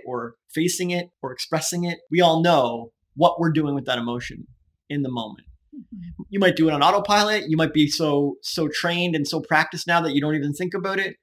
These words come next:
Speaker 1: But just like breathing, even if it's autopilot, you can always tune into it and be conscious of it at any time. <sighs> See?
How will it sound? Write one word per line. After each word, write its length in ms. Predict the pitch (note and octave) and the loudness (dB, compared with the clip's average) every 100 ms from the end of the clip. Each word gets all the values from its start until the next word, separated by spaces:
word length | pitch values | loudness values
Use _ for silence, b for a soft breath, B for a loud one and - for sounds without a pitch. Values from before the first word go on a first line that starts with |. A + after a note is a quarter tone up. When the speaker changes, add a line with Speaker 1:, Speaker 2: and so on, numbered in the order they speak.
| _ | _
Speaker 1:
But 140 | D#3 D3+ | -4 0
just 160 | F3+ F3 | 0 0
like 160 | D3+ | 0
breathing, 580 | C3+ F#3+ C#3 A#2+ C#3 E3 - | 2 2 2 -2 -8 -12 -4
even 200 | F#3 F#3+ | -2 0
if 80 | F3 | -2
it's 120 | - | 0
autopilot, 600 | E3 E3+ - C#3 B2 B2 | 2 2 2 0 0 -2
you 80 | D#3+ | -2
can 100 | E3+ | -2
always 240 | D#3 D#3 - | 0 -2 -4
tune 240 | F#3 D#3 | -2 0
into 320 | D3+ D3 B2 | 0 -2 -4
it 140 | G#2 G2 _ _ | -4 -8 _ _
and 260 | C3+ B2+ A#2+ - | -6 -4 -6 -4
be 80 | E3 | -4
conscious 420 | - D3+ D3 C#3 | -2 -2 -2 -6
of 120 | B2+ | -6
it 100 | B2 A#2+ | -6 -6
at 100 | B2 | -8
any 200 | B2 A#2+ | -8 -10
time. 400 | A#2+ B2 A2 E3+ _ _ B B B B B B B B B B B _ _ _ _ _ _ _ | -10 -12 -12 -18 _ _ B B B B B B B B B B B _ _ _ _ _ _ _
<sighs> 2250 | - - - - - - - - - - - - - _ _ - _ _ _ _ _ | -6 -2 -2 -2 -4 -6 -8 -10 -12 -14 -18 -20 -20 _ _ -20 _ _ _ _ _
See? 320 | - D#3 G3 | -12 -10 -10